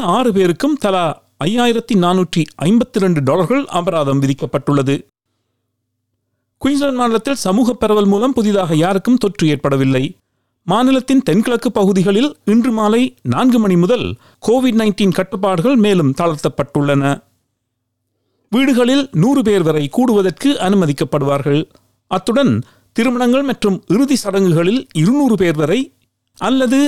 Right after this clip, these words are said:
இரண்டு சதுர மீட்டருக்கு ஒருவர் என்ற கணக்கில் அனுமதிக்கப்படுவார்கள்.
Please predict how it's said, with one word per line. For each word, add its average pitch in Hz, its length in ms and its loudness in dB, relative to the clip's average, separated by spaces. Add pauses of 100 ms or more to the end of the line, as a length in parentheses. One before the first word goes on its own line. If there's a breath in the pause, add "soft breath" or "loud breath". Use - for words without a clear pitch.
(220)
இரண்டு 269 300 2
சதுர 208 340 2
மீட்டருக்கு 233 460 -2 (100)
ஒருவர் 226 280 0
என்ற 170 200 0
கணக்கில் 170 480 -4
அனுமதிக்கப்படுவார்கள். 147 920 -2